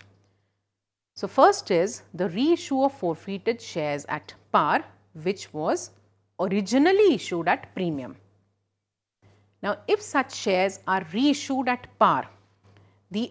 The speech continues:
amount that has been received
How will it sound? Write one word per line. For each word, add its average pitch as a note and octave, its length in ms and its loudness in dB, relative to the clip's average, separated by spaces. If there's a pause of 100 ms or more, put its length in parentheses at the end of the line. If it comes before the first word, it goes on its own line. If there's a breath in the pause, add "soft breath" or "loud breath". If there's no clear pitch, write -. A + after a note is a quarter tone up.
amount G3+ 580 2 (140)
that D3+ 360 -2
has F3+ 200 -10
been G3+ 280 -4
received A3+ 800 -2